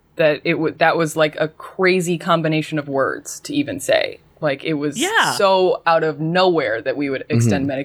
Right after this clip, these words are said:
Speaker 1: Medicare to every person in the country. And now it's
Speaker 2: And, like
Speaker 1: everyone agrees that it's a great idea, because it is.
Speaker 2: We're, m-, me, me and, me and Alex of the Leafed Crunch are two people who live in a country where that is just,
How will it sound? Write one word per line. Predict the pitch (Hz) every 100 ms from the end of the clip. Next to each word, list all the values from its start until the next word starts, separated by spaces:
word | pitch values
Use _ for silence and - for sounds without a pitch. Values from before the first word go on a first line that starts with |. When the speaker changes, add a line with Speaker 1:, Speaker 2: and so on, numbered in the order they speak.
| -
Speaker 1:
Medicare | 123 -
to | 143
every | 135 135 135 -
person | 131 131 127 120 - _ _ _ _ - -
in | 139 117 -
the | -
country. | - - - 160 156 - - -
And | 170
now | 175 175
it's | 170
Speaker 2:
And, | 226 226
like | 226 220 -
Speaker 1:
everyone | 175 190 180 196 190
agrees | 175 175 180 147
that | 156
it's | 151
a |
great | 156 160 139
idea, | 127 143 123 - -
because | _ - 135 -
it |
is. | 131 - - -
Speaker 2:
We're, | 185 294 -
m-, | 208 202 196 254
me, | 349
me | 175 254 285
and, | 190
me | 220 285
and | 202 -
Alex | 190 180 -
of | 170 143
the | 156
Leafed | 160 165 -
Crunch | - 175 147
are | - 160
two | 156 233
people | 226 190
who | 170
live | 165 165
in |
a | 147
country | 180 160 151
where | 139 143 139
that | 135 143 151
is | 156 139
just, | - 139 - -